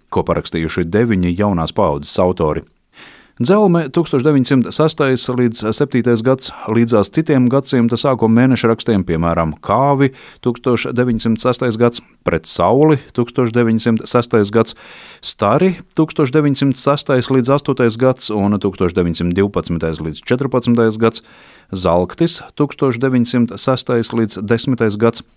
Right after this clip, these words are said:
ir viens no izdevumiem, kuriem, neraugoties uz to īslaicīgo pastāvēšanu, ir nozīmīga loma laikmetīgās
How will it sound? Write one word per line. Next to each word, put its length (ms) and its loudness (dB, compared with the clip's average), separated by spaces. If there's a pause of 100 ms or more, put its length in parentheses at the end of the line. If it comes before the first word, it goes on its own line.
(460)
ir 260 4
viens 260 2
no 100 4
izdevumiem, 500 4
kuriem, 380 4
neraugoties 640 2
uz 160 -2
to 160 4
īslaicīgo 600 0
pastāvēšanu, 760 2
ir 240 0
nozīmīga 640 4
loma 400 4
laikmetīgās 640 0